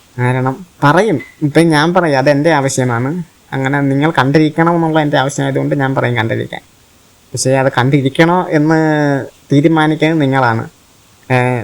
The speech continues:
നിങ്ങൾ ഇല്ലേ നമ്മളാണ്, കാണുന്നവരാണ് എന്നുള്ളൊരു കാര്യം എനിക്ക് പറയാനുണ്ട്. ഇനിയും അങ്ങനെ ചോദിക്കുന്നവരോട് ഞാൻ പറഞ്ഞല്ലോ, ഏഹ്, വേണമെങ്കിൽ പരിചയപ്പെടുത്തി തരാമെന്ന് ഈ ചാനൽ വഴി. നിങ്ങളെ ചാനൽ എടുത്തിട്ട്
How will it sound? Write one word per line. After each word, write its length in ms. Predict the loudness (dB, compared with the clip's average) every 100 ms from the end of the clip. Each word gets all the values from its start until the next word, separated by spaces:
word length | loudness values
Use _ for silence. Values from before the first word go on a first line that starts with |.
| -4
നിങ്ങൾ 220 | -2 2 0 0
ഇല്ലേ 160 | 0 0
നമ്മളാണ്, 340 | 0 2 0 0 2
കാണുന്നവരാണ് 720 | 2 2 0 0 0 -2 -6 -12 _ _ _ _ _ _ _ -6 -4
എന്നുള്ളൊരു 380 | -2 0 0 0
കാര്യം 240 | -2 -2 -4
എനിക്ക് 180 | -2 0
പറയാനുണ്ട്. 560 | 2 2 0 -2 -2 -4 -4 -6 0
ഇനിയും 200 | 2 2 0
അങ്ങനെ 180 | 0 0
ചോദിക്കുന്നവരോട് 720 | 0 0 0 0 2 2 0 -2 -2
ഞാൻ 100 | 0 0
പറഞ്ഞല്ലോ, 340 | -2 -2 -2 -4 -8 _ _ -2
ഏഹ്, 120 | 0 2
വേണമെങ്കിൽ 460 | 2 2 2 2 2
പരിചയപ്പെടുത്തി 480 | 2 2 0 0 2 2
തരാമെന്ന് 460 | 2 0 0 -2 -2 -4
ഈ 60 | -4
ചാനൽ 240 | 0 0 2 2
വഴി. 140 | 0 0
നിങ്ങളെ 220 | 2 2 2
ചാനൽ 200 | 0 0 0
എടുത്തിട്ട് 380 | 2 2 2